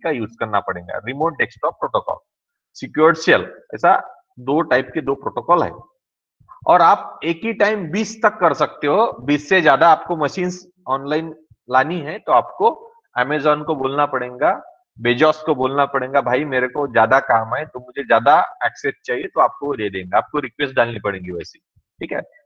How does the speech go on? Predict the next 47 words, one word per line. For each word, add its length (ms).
पे 160
भी 200
आपको 380
वैसा 200
ही 80
करना 300
पड़ेगा 300
फिर, 180
ठीक 500
है। 80
तो 60
ये 140
होगा 240
ईसी 260
टू 140
access 380
के 60
बारे 260
में। 140
अब 140
जब 160
ये 100
हम 380
ईसी 260
टू 140
को 200
जब 220
हम 240
access 440
करेंगे 380
ना 120
friend, 260
तो 80
क्या 260
होने 280
वाला 220
है 60
देखो 260
आगे 240
आगे। 240
तो 160
सबसे 460
पहला 300
होगा 280
ईसी 320
two 240
status 500